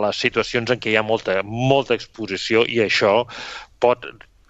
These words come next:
de per si, ja rebaixarà els símptomes o inclús els pot fer desaparèixer, no? Perquè quedi com, com una resposta molt, molt latent, molt, molt amagada, no? Per tant,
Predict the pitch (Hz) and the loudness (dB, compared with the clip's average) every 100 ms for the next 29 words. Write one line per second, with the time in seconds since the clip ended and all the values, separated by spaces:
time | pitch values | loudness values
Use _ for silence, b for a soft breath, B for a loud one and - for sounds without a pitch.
0 | - - - - 139 110 - 104 - 104 | -10 -4 -2 0 4 4 4 0 2 2
1 | 98 - 113 135 147 139 107 151 131 135 | 2 0 0 2 2 2 0 2 4 2
2 | - 120 - 120 117 110 117 110 107 107 | 0 -4 2 4 4 2 -4 -8 -4 -2
3 | 98 92 90 90 - 92 92 104 113 101 | -2 -2 -2 -2 -2 -2 0 0 2 0
4 | - 98 87 98 92 92 101 92 - B | -2 -8 -2 0 0 0 0 0 -6 B
5 | B B B B 113 110 95 98 95 95 | B B B B -4 -2 2 2 4 4
6 | 95 98 98 - 95 - 104 98 98 104 | 4 4 2 2 2 2 2 2 2 2
7 | 113 107 101 104 90 95 92 92 101 98 | 4 4 4 0 2 2 2 2 2 2
8 | 98 95 92 90 95 110 120 131 127 | 2 0 0 2 2 2 2 2 -2